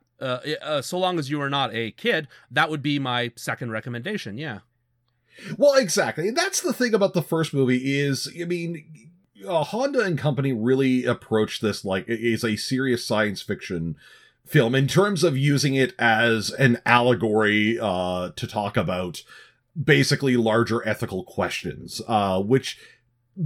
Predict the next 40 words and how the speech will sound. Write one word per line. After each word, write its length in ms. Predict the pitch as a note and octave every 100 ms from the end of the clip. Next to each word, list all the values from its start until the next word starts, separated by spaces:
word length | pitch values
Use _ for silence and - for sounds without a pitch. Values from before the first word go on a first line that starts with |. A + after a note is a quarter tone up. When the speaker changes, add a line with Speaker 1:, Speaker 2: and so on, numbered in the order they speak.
| -
Speaker 2:
basically 680 | B3 C4 - - A3 G3+
wha-, 280 | F#3 F#3 F#3+ D#3+ -
you 220 | - E3 F#3
sort 340 | - A3 C4
of 120 | A#3+
get 200 | F#3 F3
that 240 | F3+ D#3+ D#3
with 180 | C#3
the 120 | - B2+
second 520 | - B2 A2 C3 A2
film 320 | B2 A#2 A2+
to 180 | A2 G#2+
a 40 |
degree, 500 | F2 F#2 F#2 G#2 A#2
but 160 | A#2+ -
really 800 | A#2+ C3 E3+ F3+ E3 D#3+ C#3+ - - _ _
by 200 | A#2+ D3
the 100 | C#3+
time 320 | C3 E3 F#3
you 100 | E3+
hit 200 | C#3 C#3
the 100 | B2+
third 460 | B2 - A#2 A#2+ B2+
one, 360 | C#3 D3 D#3+ D3+ _ -
that 340 | G#2+ D#3 D#3
is 160 | D3 C#3
all 320 | C3+ B2 A2+
out 200 | G#2+ -
the 80 | G2+
window. 520 | F2+ G2 F2 D2 D#2+
B-, 240 | B2 A#2
uh, 120 | A#2
b-, 240 | A#2+ C#3+ E3+
by 420 | D#3+ C#3+ B3 B3+
necessity, 680 | F#3+ E3 - D#3 - G2 E2
'cause 200 | C#3+ C3
there's 200 | F3+ D3
no 240 | F3+ A3
way 380 | G3+ E3 D3 C#3
to, 640 | A#2+ C3 B2 A#2 A2 G#2